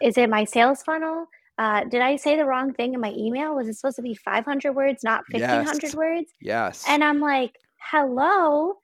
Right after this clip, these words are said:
Speaker 1: What are the beliefs that you're having?" All of that stuff can be Googled,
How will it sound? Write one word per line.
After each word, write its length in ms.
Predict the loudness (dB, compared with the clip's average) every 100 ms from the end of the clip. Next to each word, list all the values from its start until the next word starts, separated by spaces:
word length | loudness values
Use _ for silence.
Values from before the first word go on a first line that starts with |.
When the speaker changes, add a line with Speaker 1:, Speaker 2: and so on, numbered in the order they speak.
| _ _ -2
Speaker 1:
What 160 | 0 2
are 100 | 0
the 40 | 0
beliefs 580 | 2 0 0 -2 -4 -4
that 160 | -4 -2
you're 160 | -6
having?" 640 | -4 -2 -2 -2 -6 -8 -8
All 200 | -4 -2 -4
of 60 | -4
that 200 | -4 -4 -8
stuff 320 | -4 -2 -2 -6
can 180 | -10 -8
be 160 | -8 -4
Googled, 400 | -4 -2 -6 -8